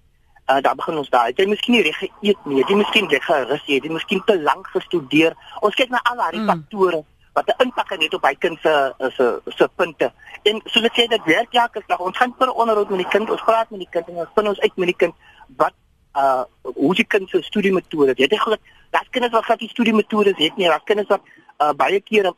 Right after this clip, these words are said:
Speaker 1: baie ywerig is, maar te oorywerig en studeer hulle te lank en as jy te lank studeer,
Speaker 2: Mm.
Speaker 1: werk dit ook nie. So ons praat van breek jou studietyd op.
Speaker 2: Mm.
Speaker 1: Uh, jou vrye tydbesteding moet jy ook goed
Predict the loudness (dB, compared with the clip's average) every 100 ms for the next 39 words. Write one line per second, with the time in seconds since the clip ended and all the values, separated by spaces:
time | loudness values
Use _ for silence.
0 | -2 -2 0 2 2 2 0 -2 0 0
1 | 2 2 2 2 2 0 -2 -4 -6 2
2 | 2 2 0 -2 0 0 -4 -10 -8 -4
3 | -2 0 0 -4 _ -10 0 0 0 _
4 | -10 -2 0 -2 -2 0 0 -6 -4 -2
5 | -2 0 2 2 -2 _ _ -6 -4 0
6 | 0 2 -2 0 -4 -2 -2 -4 -2 -4
7 | _ -20 -14 -12 -12 -14 _ 0 0 0
8 | _ -20 _ _ 0 0 2 0 0 -4
9 | -6 -6 0 0 0 -2 -4 -4 -2 -2